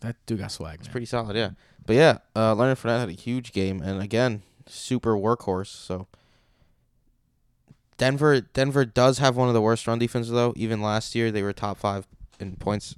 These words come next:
Speaker 2: fantasy points allowed to running backs.
Speaker 1: And Bradley Chubb's about to miss the year.
Speaker 2: And
Speaker 1: He,
Speaker 2: Bradley Chubb
Speaker 1: he
Speaker 2: tore
Speaker 1: tore
Speaker 2: his
Speaker 1: the
Speaker 2: A C L, yeah.
Speaker 1: A C L.
Speaker 2: So target running backs against Denver.
Speaker 1: Um, Michael,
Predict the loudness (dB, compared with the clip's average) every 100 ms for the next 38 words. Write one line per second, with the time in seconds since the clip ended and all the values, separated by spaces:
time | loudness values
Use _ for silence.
0 | -10 -4 -4 -4 -2 -2 0 0 0 0
1 | -4 -2 0 0 -2 -6 -6 -6 -4 -4
2 | -4 -4 -6 -6 -8 -8 -10 -10 -10 -10
3 | -12 _ _ _ _ _ _ -6 0 2
4 | 2 0 -2 -2 0 0 0 -2 -2 -2
5 | 0 0 -2 -6 -6 -4 -4 -8 -10 -2
6 | 0 0 -2 -2 -2 -4 -6 -10 -10 -10
7 | -12 -14 -14 -16 -20 -20 _ _ -20 -18
8 | -8 -4 -4 -6 -6 0 2 2